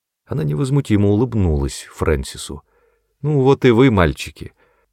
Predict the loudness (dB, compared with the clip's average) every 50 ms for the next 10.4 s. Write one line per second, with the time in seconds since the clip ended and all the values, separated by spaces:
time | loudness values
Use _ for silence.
0 | _ _ _ -2 2 4 4 4 4 2 -2 -6 -12 _ _ -4 0 2 4 4
1 | 4 2 2 2 4 4 6 6 4 2 0 -2 -2 -2 0 0 0 0 -2 -4
2 | -10 -20 -20 -20 _ _ _ _ _ -2 2 4 4 4 2 0 -2 -4 -4 -4
3 | -4 0 0 0 2 2 0 0 2 2 4 4 6 6 6 4 4 2 -2 -4
4 | 0 2 4 4 4 2 0 -2 -2 -2 _ _ _ _ _ _ _ _ _ _
5 | -6 0 2 4 4 4 4 2 2 4 4 6 6 4 4 4 4 4 4 4
6 | 2 0 -4 _ _ _ _ -12 -4 0 2 2 2 2 0 -2 -2 0 0 0
7 | 0 2 4 4 4 4 2 0 -2 0 0 0 0 2 2 2 2 2 2 -2
8 | -2 -2 -2 -2 -2 -2 -4 -6 -8 -10 _ _ -14 -12 -10 -6 -4 -2 0 2
9 | 2 2 2 2 0 0 0 0 0 0 0 0 -2 0 0 -2 -2 -2 -2 0
10 | 0 0 -2 -4 -8 -18 -20 -20